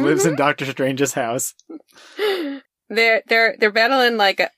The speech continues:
Speaker 2: a witch, uh, hi-, him and Thori, and he's like, "Yeah, hey, I'm Bats.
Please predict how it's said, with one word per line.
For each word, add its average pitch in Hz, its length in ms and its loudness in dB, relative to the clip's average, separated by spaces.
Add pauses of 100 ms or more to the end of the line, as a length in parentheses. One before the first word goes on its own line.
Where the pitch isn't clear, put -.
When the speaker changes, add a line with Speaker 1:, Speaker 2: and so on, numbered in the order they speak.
(320)
Speaker 2:
a 196 80 2
witch, 214 640 -2 (260)
uh, 190 220 -6
hi-, 233 240 -2
him 226 180 -2
and 208 120 -4
Thori, 220 400 2
and 196 80 -2
he's 202 240 -4
like, 190 300 2 (520)
"Yeah, 226 180 2
hey, 247 300 2
I'm 208 120 0
Bats. 208 500 0